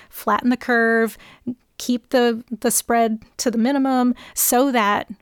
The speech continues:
we can be healthy enough to get back online with the economy. And so I think that that sentiment of we need a date and we need to know, that says so much about how we want to control the timeline,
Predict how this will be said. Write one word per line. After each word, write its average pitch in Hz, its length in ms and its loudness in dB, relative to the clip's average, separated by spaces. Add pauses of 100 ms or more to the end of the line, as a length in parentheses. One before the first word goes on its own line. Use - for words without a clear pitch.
we 240 140 -2
can 226 120 2
be 214 120 -4
healthy 202 340 -2
enough 196 300 -4
to - 80 -10
get 196 200 -6
back 185 300 -8
online 185 440 -4
with 180 120 -8
the 196 100 -8
economy. 196 560 -6 (320)
And 240 180 2
so 226 500 2
I 240 160 2
think 302 400 -6
that 269 220 0 (200)
that 202 560 -2 (220)
sentiment 294 920 -2
of 220 220 0
we 247 280 2
need 247 240 4
a 220 120 2
date 220 340 -2
and 202 160 0
we 226 160 2
need 226 240 0
to 220 140 -2
know, 208 400 -2 (400)
that 254 320 -4 (520)
says 220 400 0
so 247 400 0
much 233 400 0
about 214 340 -2
how 214 240 -2
we 214 400 -2
want 214 580 -2
to - 140 -4
control 196 640 -2
the 208 120 -6
timeline, 196 760 -4